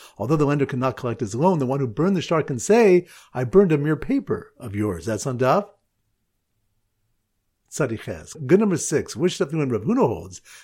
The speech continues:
that a coin that is nipsal means it is disqualified by the government to use? That's on daf Tzadi Zayin. Good. Number seven. Which of the, if a craftsman returned a cloak at midday,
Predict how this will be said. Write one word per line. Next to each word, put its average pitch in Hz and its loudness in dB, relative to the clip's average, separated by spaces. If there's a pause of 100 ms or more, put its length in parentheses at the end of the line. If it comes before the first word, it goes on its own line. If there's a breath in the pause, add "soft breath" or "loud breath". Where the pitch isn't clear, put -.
that - 0
a 143 2
coin 220 -2
that 196 4
is 131 -2
nipsal 156 0
means 165 0
it - -4
is 131 0
disqualified 139 2
by 120 0
the 123 2
government 143 0
to - -12
use? 113 -4
That's 107 -6
on 127 -8
daf 160 0 (1800)
Tzadi 120 -4
Zayin. 95 -8
Good. 170 0
Number 180 -2
seven. 107 -2 (340 soft breath)
Which 139 -4
of 139 -4
the, 156 0
if 120 -2
a 110 -6
craftsman 175 -4
returned 143 -4
a 110 -2
cloak - -4
at 98 -8
midday, 110 -4